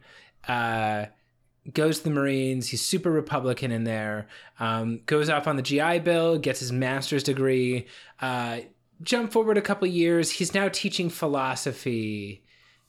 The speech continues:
at a, a school in California, you know? So he's libertarian, raised conservative, but he's in a liberal university and he's teaching, like,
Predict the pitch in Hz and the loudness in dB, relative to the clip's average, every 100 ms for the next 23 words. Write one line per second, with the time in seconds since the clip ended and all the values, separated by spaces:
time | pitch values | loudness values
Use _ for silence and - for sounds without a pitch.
0 | _ 143 139 131 123 123 - 131 120 117 | _ -4 0 0 0 -2 -4 -2 0 0
1 | 113 113 113 - 123 117 - - 165 156 | -2 -2 -4 -4 -2 -2 0 4 4 4
2 | 135 127 135 117 110 - 101 92 104 123 | 2 -2 -4 -4 -4 -4 -6 -6 -14 -20
3 | - - - - 131 113 107 110 - - | -20 -20 -20 -6 -4 -2 -6 -10 -14 -14
4 | - 160 135 117 202 208 202 180 - - | -4 0 0 0 2 2 2 0 -4 -10
5 | - 151 143 151 202 196 190 180 180 170 | -4 -2 -2 0 2 4 4 2 -2 -4
6 | - - _ - 127 165 190 175 - 156 | -8 -20 _ -10 -2 2 2 2 -2 -2
7 | 143 143 127 127 120 120 120 - 131 - | 0 2 2 2 0 0 -2 -4 -6 -6
8 | - 143 135 139 - 151 147 151 139 135 | -4 -2 0 0 -2 -2 0 0 2 2
9 | 131 139 135 139 139 139 135 - _ _ | 2 2 4 4 2 2 -2 -10 _ _
10 | 156 165 190 233 285 156 104 107 120 127 | 0 2 4 4 4 0 -4 -2 0 0
11 | - - 180 170 151 135 127 117 | -2 -2 -2 -2 -2 -2 -4 -6